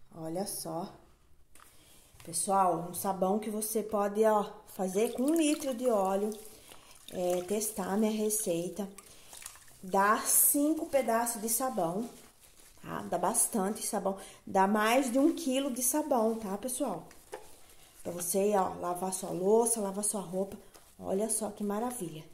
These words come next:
Olha o tanto de espuma. E ficou super duro, tá? Duro, duro, duro mesmo. Olha só. Olha só a qualidade.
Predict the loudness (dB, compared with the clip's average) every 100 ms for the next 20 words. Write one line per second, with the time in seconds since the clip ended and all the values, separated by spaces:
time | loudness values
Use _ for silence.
0 | -20 -20 -20 -20 -20 -20 -20 -20 -14 -6
1 | -4 -4 -2 -2 -4 -6 -6 -8 -4 -4
2 | -2 -4 -8 -20 -20 -20 -20 -20 -20 -20
3 | -20 -8 -6 -6 4 6 6 4 -2 0
4 | 0 0 0 0 0 0 -4 -12 -16 -8
5 | -6 -6 -8 -18 -20 -20 -20 -20 -20 _
6 | -20 -20 -20 -20 -14 -10 -6 -4 -4 -2
7 | -2 -2 -4 -4 0 2 2 2 0 -2
8 | -8 -12 -10 -4 -2 2 0 0 -2 -6
9 | -14 -20 -20 -20 -20 -20 -20 -20 -20 -20
10 | _ _ -20 -20 -20 _ -10 -6 -4 -4
11 | -4 -6 -6 -8 -6 -8 -8 -6 -4 -4